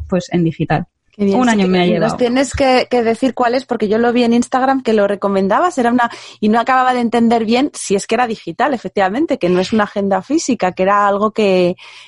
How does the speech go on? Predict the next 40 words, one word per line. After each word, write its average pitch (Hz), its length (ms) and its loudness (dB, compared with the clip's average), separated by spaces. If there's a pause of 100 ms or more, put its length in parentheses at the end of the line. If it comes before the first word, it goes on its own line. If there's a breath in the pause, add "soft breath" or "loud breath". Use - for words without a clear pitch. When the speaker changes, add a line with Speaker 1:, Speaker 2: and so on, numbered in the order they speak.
(180 loud breath)
Speaker 2:
que 208 100 0
tenías 196 520 0
en, 190 360 2
en 165 100 -2
el 156 160 0
iPad, 175 300 -4
de 180 180 0
hecho, 180 220 -6
¿no? 240 200 -2 (280 soft breath)
Speaker 1:
Sí, 254 440 -2
exacto. 220 600 -2
Pues 226 200 0
nada, 277 460 0
con 269 200 0
un 294 60 0
iPad 294 260 0
que 285 120 -2
puedas 269 280 0
utilizar, 254 680 0
Speaker 2:
Ujú. 220 120 0
Speaker 1:
eh, 175 240 0
o 170 80 0
una, 202 680 2
cualquiera, 170 360 0
si 170 140 -2
no 175 120 2
es 170 100 -4
un 185 100 2
iPad, 180 180 0
yo 180 100 2
utilizo 180 300 0
el 180 120 2
iPad. 165 240 -4
Pe-, 180 220 0
de 170 160 0
hecho, 190 160 -2
el 214 80 2
más 185 180 0
básico. 196 440 -2
Tengo 208 640 0